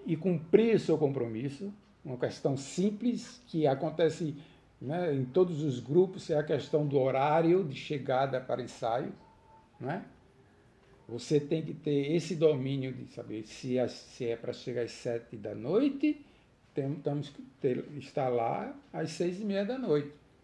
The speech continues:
Tem meia hora pra conversar, pra depois começar os ensaios, né? As pessoas não cumprem horário no Teatro Pernambucano. E no grupo que eu pertenço, que eu faço, ou cumpre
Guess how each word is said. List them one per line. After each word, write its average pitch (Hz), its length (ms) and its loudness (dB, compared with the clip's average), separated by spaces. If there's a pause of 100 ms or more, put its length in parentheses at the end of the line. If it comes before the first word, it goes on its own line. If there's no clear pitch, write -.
(160)
Tem 123 100 -4
meia 165 300 2
hora 151 160 4
pra 151 140 0
conversar, 151 420 0
pra 170 100 -4
depois 160 240 -8
começar 214 400 -6
os 240 100 -2
ensaios, - 480 -8 (440)
né? 247 260 -6 (280)
As 151 120 0
pessoas 233 320 6
não 277 160 6
cumprem 180 300 0
horário 123 380 2 (440)
no 117 100 -12
Teatro 131 320 -2
Pernambucano. 131 600 -2
E 151 60 0
no 165 220 4
grupo 202 460 2
que 214 160 0
eu 233 180 10
pertenço, 147 640 0
que 196 120 -2
eu 208 140 10
faço, 156 540 2 (320)
ou 214 180 12
cumpre 277 580 6